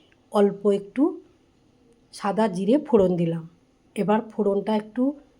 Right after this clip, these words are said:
স্মেল বেরিয়ে এলে, এবার কেটে রাখা একটা বড় সাইজের পেঁয়াজ কুচি এখানে দিয়ে দিলাম।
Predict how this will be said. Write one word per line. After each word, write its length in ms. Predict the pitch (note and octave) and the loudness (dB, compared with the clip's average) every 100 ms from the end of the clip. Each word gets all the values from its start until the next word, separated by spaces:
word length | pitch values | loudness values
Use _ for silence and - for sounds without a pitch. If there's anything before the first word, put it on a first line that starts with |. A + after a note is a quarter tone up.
| _ | _
স্মেল 400 | - - G3+ G#3 G3 | -10 0 4 6 4
বেরিয়ে 380 | G3 F#3+ G3+ G3+ | 0 0 0 0
এলে, 180 | G#3 C4 - | 0 -2 -4
এবার 180 | F#3 F#3+ F#3 | -4 -4 -4
কেটে 240 | F#3 G#3 G3+ | -4 -2 -2
রাখা 260 | G3+ - B3 | -2 -6 -8
একটা 200 | G#3+ G#3+ F3 F3 | -6 -6 -4 0
বড় 160 | F#3+ G#3+ | 2 2
সাইজের 420 | - G3+ F#3+ A3 - | 0 -2 0 -2 0
পেঁয়াজ 300 | G3+ A3 B3+ | 0 0 -2
কুচি 300 | - F#3 - F4 F4 - | -8 -10 -4 -4 -6 -16
এখানে 280 | E3 G3 A#3+ | -10 0 2
দিয়ে 240 | F3+ F#3 F3 | 2 -2 -2
দিলাম। 300 | E3 E3+ | -4 -6